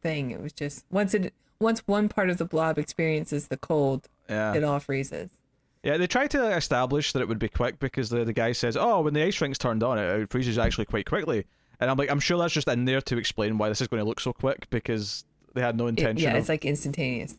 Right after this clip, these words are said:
Speaker 2: Yeah. Uh, I, I, I thought it was still really risky, which it proved out to be right, might add, given the ending. Because when they actually go on, th-, they immediately go and stand on top of it to give, like, a T V interview, and the sheriffs are putting
Speaker 1: Right.
Speaker 2: one foot up on, like, one of the humps,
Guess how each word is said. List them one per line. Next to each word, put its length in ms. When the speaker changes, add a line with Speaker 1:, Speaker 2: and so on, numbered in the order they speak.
Speaker 2:
Yeah. 260
Uh, 300
I, 160
I, 100
I 60
thought 140
it 60
was 120
still 180
really 240
risky, 360
which 280
it 100
proved 220
out 140
to 80
be 60
right, 280
might 140
add, 200
given 200
the 100
ending. 280
Because 260
when 120
they 80
actually 300
go 180
on, 260
th-, 260
they 100
immediately 360
go 140
and 100
stand 280
on 120
top 260
of 120
it 100
to 60
give, 140
like, 160
a 40
T 180
V 140
interview, 420
and 100
the 60
sheriffs 360
are 40
putting 280
Speaker 1:
Right. 60
Speaker 2:
one 180
foot 240
up 220
on, 140
like, 100
one 120
of 60
the 80
humps, 420